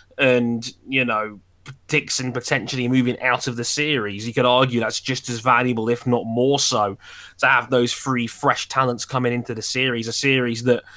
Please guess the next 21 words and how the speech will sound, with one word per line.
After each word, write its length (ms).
you 140
know, 380
s-, 360
still 340
suffers 360
a 80
little 160
bit 120
from 200
the 80
problem 280
of 80
not 240
quite 260
knowing 280
what 100
it 100
wants 260
to 80
be. 400
Um, 500